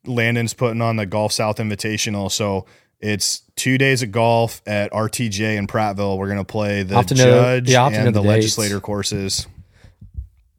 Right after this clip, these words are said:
Speaker 2: Speaking of Prattville, shout out to Josiah Gilbert. I know he's been on the podcast before.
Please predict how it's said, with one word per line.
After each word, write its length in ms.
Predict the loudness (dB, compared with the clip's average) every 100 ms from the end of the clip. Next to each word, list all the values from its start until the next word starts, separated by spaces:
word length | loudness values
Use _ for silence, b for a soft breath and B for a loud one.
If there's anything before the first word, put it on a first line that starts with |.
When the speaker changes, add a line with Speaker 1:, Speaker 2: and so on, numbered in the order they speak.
| -18
Speaker 2:
Speaking 400 | 0 2 4 4
of 140 | 4
Prattville, 580 | 4 4 4 4 4 2
shout 180 | 0 0
out 140 | 2
to 120 | 0
Josiah 440 | 2 0 0 0 0
Gilbert. 440 | 0 0 -4 -8 _ -4
I 40 | 2
know 100 | 4
he's 180 | 4
been 140 | 4 2
on 40 |
the 80 | 0
podcast 440 | -2 -4 -4 -4
before. 460 | -6 -6 -4 -4 -6